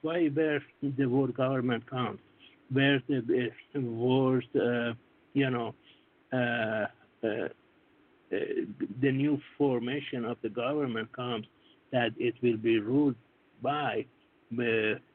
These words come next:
people of the world, but not by the corporation anymore.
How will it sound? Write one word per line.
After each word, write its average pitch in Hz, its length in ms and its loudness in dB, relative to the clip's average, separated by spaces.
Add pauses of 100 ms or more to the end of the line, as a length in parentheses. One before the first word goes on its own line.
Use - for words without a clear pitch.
(260)
people 135 520 0 (160)
of 123 100 -4 (100)
the 131 60 0
world, 123 380 0 (680)
but 123 160 -2
not 127 320 0
by 110 140 0
the 104 80 -6
corporation 110 720 -2
anymore. 98 420 -6